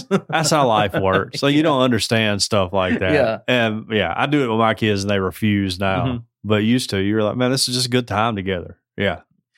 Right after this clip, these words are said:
Speaker 1: Well, anyway, I remember we were, we went to the, uh, well, we went to the, the tag office. He was getting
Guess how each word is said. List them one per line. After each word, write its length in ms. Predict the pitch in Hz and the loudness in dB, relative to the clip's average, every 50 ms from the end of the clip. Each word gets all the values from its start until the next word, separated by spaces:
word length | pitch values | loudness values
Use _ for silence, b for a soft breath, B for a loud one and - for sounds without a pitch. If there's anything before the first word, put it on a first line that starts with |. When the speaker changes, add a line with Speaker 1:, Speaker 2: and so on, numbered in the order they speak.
| b b b b b | b b b b b
Speaker 1:
Well, 100 | 156 190 | 0 2
anyway, 460 | 240 233 185 139 127 117 113 110 110 | 2 2 2 0 0 0 -2 -2 -2
I 80 | 104 117 | -4 -2
remember 260 | 135 160 180 175 156 | 0 0 0 0 0
we 160 | 143 143 156 | 0 0 0
were, 240 | 190 180 165 131 131 127 | 0 0 -2 -2 -2 -2
we 140 | 147 165 | 0 0
went 260 | 160 151 156 143 - - | 0 0 -2 -4 -4 -4
to 200 | - 139 135 131 | -2 0 0 0
the, 380 | 113 127 123 120 117 117 113 95 | -2 -2 -4 -4 -6 -6 -8 -10
uh, 280 | 110 107 98 95 90 87 - _ _ _ _ _ _ _ _ | -10 -10 -10 -12 -14 -18 -20 _ _ _ _ _ _ _ _
well, 140 | 139 147 156 | -2 0 2
we 80 | 156 | 2
went 220 | 156 151 170 160 - | 2 2 0 -2 -2
to 80 | 156 | -4
the, 280 | 143 127 131 127 117 - - | -2 0 -2 -2 -2 -6 -10
the 180 | - 123 110 107 _ _ | -12 -12 -12 -12 _ _
tag 460 | - 156 160 160 143 131 117 107 107 - _ _ _ _ _ _ | -4 0 2 2 2 2 0 -2 -10 -16 _ _ _ _ _ _
office. 420 | - 113 117 110 - - 151 147 | -4 -2 -2 -2 -2 -4 -12 -4
He 120 | - 147 156 | 0 0 2
was 140 | 151 135 127 | 2 0 0
getting 400 | 127 147 135 120 131 123 120 | 2 2 2 2 0 -4 -6